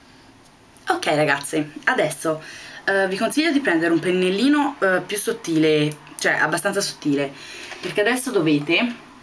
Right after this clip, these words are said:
prendere, io ad esempio utilizzo questo che non è nemmeno sottile, è tondo, quindi non è il massimo. Riprendete il vostro rosato, il vostro color salmonella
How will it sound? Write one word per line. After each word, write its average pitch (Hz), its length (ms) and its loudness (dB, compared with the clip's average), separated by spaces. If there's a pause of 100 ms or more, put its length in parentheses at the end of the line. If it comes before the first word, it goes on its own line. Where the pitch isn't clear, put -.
(420)
prendere, 156 320 0
io 170 40 2
ad 160 100 0
esempio 170 240 0
utilizzo 156 340 -4
questo 160 240 -4
che 156 100 -2
non 151 140 4
è 151 80 2
nemmeno 156 320 4
sottile, 147 440 0
è - 100 -12
tondo, 127 500 -2 (320)
quindi 131 300 -2
non 135 160 -2
è 127 140 -4 (180)
il 151 160 2
massimo. 160 640 2 (560)
Riprendete 175 540 -2
il 156 60 2
vostro 156 480 0 (340)
rosato, 151 540 -2
il - 1000 -6
vostro 147 240 -6
color 139 240 -2
salmonella 143 760 0